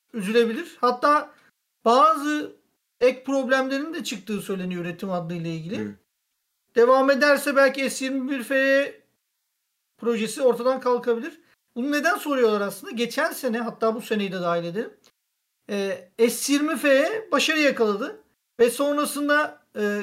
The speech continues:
Speaker 1: gelen Qualcomm'lu, e, versiyonu da Türkiye'de oldukça talep gördü ve insanlar da memnun kaldı.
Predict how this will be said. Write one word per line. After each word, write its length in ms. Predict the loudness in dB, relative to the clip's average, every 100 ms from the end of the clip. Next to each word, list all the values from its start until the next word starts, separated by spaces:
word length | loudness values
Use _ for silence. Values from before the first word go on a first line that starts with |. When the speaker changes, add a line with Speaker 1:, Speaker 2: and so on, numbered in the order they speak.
| -2
Speaker 1:
gelen 340 | 0 2 0
Qualcomm'lu, 880 | 2 4 4 2 -4 -2 0 -2 -6 _ _ _ _ _ _ _
e, 40 | -8 -4 -4 -4 -6 -10 _ 0
versiyonu 540 | 4 4 2 2 2
da 140 | 2
Türkiye'de 440 | 0 -4 -2 0 0
oldukça 400 | -4 -6 -8 -6
talep 340 | -6 -6 -6
gördü 300 | -6 -6 -4
ve 100 | -2
insanlar 520 | -2 -2 -2 0 0
da 60 | 0
memnun 360 | 0 2 0 0
kaldı. 480 | 0 -2 -2 -8